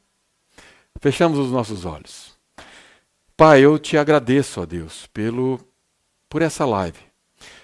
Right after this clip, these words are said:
pelo, pelos minutos que nós passamos aqui discutindo coisas que são eternas, coisas que o Senhor faz ferver no meu coração e que me dá o desejo de compartilhar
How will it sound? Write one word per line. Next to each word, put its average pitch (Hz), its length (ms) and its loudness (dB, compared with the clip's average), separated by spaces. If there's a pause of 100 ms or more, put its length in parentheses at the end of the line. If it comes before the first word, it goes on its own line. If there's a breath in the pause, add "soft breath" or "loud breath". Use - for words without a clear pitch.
(140 loud breath)
pelo, 160 600 0
pelos 147 280 -4
minutos 165 500 -4
que - 100 -12
nós 113 180 -8
passamos 104 500 -8
aqui 120 280 -8
discutindo 143 800 -10 (220)
coisas 143 420 -4
que - 80 -16
são 151 360 -4 (200 soft breath)
eternas, 87 840 -8 (640 soft breath)
coisas 147 380 2
que 143 100 -6
o 131 60 -2
Senhor 143 440 0
faz 147 640 0 (440 soft breath)
ferver 175 680 10
no 107 120 -4
meu 104 200 0
coração 85 580 -8 (720 loud breath)
e 135 160 0
que 160 560 -2
me 170 120 -4
dá 165 340 6
o 139 120 0
desejo 147 600 2
de 120 160 -8
compartilhar 147 1040 -2